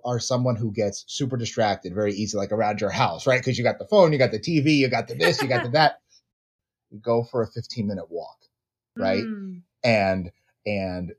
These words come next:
Speaker 1: get away from all this stuff. Even if you, if you feel safe, leave the phone at home. Definitely leave the phone at home. Go on a fifteen minute walk where you can pray the, the rosary or, like, the Jesus prayer, like, you know, uh, which I'm a big advocate of, and do something like that where you're just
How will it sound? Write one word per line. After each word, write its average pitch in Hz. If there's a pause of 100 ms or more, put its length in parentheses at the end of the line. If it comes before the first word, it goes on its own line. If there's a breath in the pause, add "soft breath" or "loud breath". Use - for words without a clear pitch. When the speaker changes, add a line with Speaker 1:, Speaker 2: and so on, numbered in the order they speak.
Speaker 1:
get 107
away 104
from 104
all 98
this 101
stuff. 101
Even 107
if 101
you, 104
if 101
you 101
feel 120
safe, 120
leave 117
the 104
phone 120
at 135
home. 120
Definitely 117
leave 104
the 104
phone 110
at -
home. 110
Go 123
on 123
a 107
fifteen 131
minute 120
walk 117
where 107
you 101
can 98
pray 110
the, 92 (380 loud breath)
the 113
rosary 98
or, 98
like, 98
the 101
Jesus 98
prayer, 90
like, 87
you 117
know, 78 (100)
uh, 78 (100)
which 87
I'm 80 (120)
a 82
big 87
advocate - (100)
of, 78
and 135
do 139
something 156
like 123
that 127
where 101
you're 101
just 104